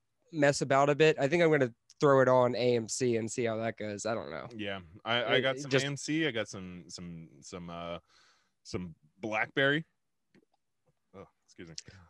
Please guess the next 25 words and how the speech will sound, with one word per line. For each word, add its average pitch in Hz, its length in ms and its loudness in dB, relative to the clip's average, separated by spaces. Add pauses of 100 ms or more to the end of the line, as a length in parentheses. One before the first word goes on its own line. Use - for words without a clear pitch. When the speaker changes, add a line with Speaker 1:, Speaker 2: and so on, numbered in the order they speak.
(100)
Speaker 1:
Well, 107 180 -2
Speaker 2:
Um, 135 60 0
Speaker 1:
now 190 120 8
everyone's 180 320 4
talking 151 220 2
about 147 160 2
this 135 260 -4
Dogecoin. 151 1080 0 (140)
I'm 143 60 -10
probably 135 220 0
saying 143 240 -2
that 143 120 0
Speaker 2:
Dogecoin. - 20 -10
Speaker 1:
wrong. 143 400 -6
Speaker 2:
Yeah. 95 240 -2 (140)
It's 131 280 2
Speaker 1:
Yeah. 160 60 4
Speaker 2:
an, 160 60 0
it's 143 260 -4
a 147 60 -10
crypto 139 360 -4
coin, 131 480 -10
a 107 120 -10
meme 117 420 -4
coin, 113 400 -8